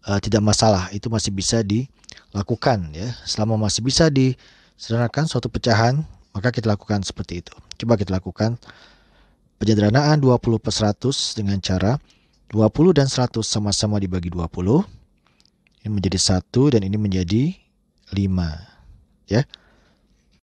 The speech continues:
Maka, satu per lima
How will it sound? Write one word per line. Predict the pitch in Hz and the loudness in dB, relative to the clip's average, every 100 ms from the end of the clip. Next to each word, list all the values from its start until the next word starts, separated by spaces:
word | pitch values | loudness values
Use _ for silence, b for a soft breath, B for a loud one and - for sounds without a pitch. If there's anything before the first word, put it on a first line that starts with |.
| _ _ _ _ - | _ _ _ _ 0
Maka, | 98 - 107 120 180 - _ _ _ _ _ _ _ _ _ _ _ | 0 4 4 6 4 -2 _ _ _ _ _ _ _ _ _ _ _
satu | - - 107 - | -8 0 0 0
per | 101 110 | -4 0
lima | 156 143 113 | 2 4 2